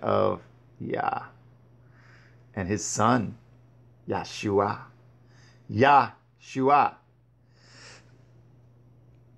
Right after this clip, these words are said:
"And immediately there fell on him a mist and a darkness, and he went about seeking some to lead him by the hand."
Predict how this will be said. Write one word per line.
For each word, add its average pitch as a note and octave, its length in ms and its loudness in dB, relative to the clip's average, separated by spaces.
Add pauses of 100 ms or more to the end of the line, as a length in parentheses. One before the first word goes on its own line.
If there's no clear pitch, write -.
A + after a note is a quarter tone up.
(480)
"And D#3 160 2
immediately E3+ 500 6
there E3 200 10
fell D#3+ 260 6
on D#3 180 8
him D3+ 220 4
a C3+ 100 6
mist D#3 380 4 (280)
and C#3 140 0
a D#3 60 2
darkness, E3 500 4
and D3 100 2
he C#3+ 80 0
went D#3 420 2 (120)
about D3+ 480 4
seeking D#3 400 2
some D3+ 480 4
to C3+ 120 4
lead C#3+ 280 8
him C3+ 180 4
by C3 220 8
the B2+ 100 6
hand." A2+ 520 2